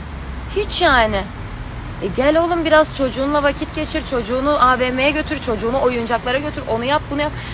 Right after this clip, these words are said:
Ben kötüysem iyilik yap. E ona da yok. Anneliğime saymış dünyayı açıp. Neymiş efendim, bir de neye saymış? Ha, evime erkek alıyormuşum. Bu zamana kadar bir tane erkek benim evime girmedi.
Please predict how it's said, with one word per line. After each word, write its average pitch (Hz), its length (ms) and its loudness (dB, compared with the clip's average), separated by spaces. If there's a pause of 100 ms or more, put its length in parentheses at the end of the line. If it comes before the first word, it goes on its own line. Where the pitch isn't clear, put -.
(160)
Ben 269 160 4
kötüysem 339 500 2
iyilik 330 400 2
yap. 339 180 8 (580)
E - 100 -4
ona 202 280 0
da 175 60 -2
yok. 165 180 -4 (1160)
Anneliğime 247 680 4
saymış 339 600 2
dünyayı 208 460 0
açıp. 165 260 -4 (800)
Neymiş 302 380 2
efendim, 302 440 2 (140)
bir 269 60 -2
de 302 140 4
neye 311 180 4
saymış? 339 320 2
Ha, 302 80 4
evime 262 340 2
erkek 285 360 2
alıyormuşum. 185 600 -2 (640)
Bu 285 80 -2
zamana 233 380 2
kadar 214 280 0 (160)
bir 285 120 0
tane 226 300 0
erkek 202 380 0
benim 190 200 -2
evime 170 280 -4
girmedi. 262 480 -4